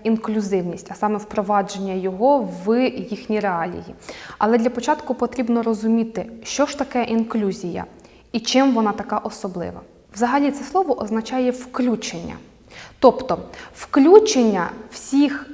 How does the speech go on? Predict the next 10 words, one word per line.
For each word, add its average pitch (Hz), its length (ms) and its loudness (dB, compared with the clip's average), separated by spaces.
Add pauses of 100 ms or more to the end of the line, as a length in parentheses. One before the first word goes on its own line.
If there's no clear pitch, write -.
людей 208 840 0
до 214 140 0
соціального 247 960 2
життя 208 640 2 (260)
незалежно 226 800 4 (220)
від 240 580 0 (240)
їхнього 196 640 0 (160)
фізичного, 233 840 2
психологічного, 226 1080 0
інтелектуального 233 1120 2